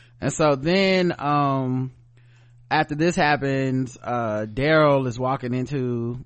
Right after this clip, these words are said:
Hilltop and Henry is practicing his staff and he sees Daryl and he's upset.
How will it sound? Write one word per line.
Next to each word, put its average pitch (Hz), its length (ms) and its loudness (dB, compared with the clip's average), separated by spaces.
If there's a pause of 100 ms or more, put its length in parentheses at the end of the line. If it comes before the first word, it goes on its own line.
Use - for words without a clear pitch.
Hilltop 120 840 -4 (400)
and 120 180 0
Henry 151 360 2
is 123 80 -4
practicing 135 520 -2
his 120 120 -2
staff 113 320 -6
and 110 80 -6
he 110 80 -6
sees 131 400 -6
Daryl 101 460 -6 (520)
and 120 240 -2
he's 139 540 -4 (180)
upset. - 840 -10